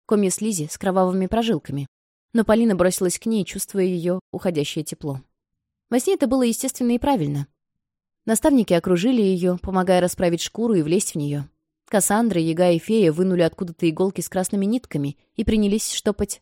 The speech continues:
расползавшийся мех прямо на Полине. Она не обращала внимания на их действия, только сводила вместе руки, чтобы им удобнее было шить, а сама всё смотрела на Дарью Сергеевну, чьё печальное лицо тускнело,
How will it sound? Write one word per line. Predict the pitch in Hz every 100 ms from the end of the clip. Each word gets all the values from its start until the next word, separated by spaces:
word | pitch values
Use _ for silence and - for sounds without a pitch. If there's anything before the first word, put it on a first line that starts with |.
| -
расползавшийся | - 202 170 170 - 208 196
мех | 160 156 -
прямо | 175 160 170
на | 170
Полине. | 165 160 135 131 - _ _ _ _ _ _
Она | 254 359
не | 302
обращала | 233 - 285
внимания | 233 240 277 240
на | 196 196
их | 202
действия, | 269 233 - 147
только | - 185 - 175
сводила | - 190 220 190
вместе | 185 180 214
руки, | 240 - 143 - _ _
чтобы | - 202 196
им | 208
удобнее | 214 202 180
было | 170 208
шить, | 233 202 - - _ _
а | 254
сама | 269 269
всё | 277 202
смотрела | 185 170 208 196
на | 175
Дарью | 170 185
Сергеевну, | 190 220 233 226 151 151 - _ -
чьё | - 214
печальное | 220 214 202 190
лицо | 185 -
тускнело, | 208 202 - 240 180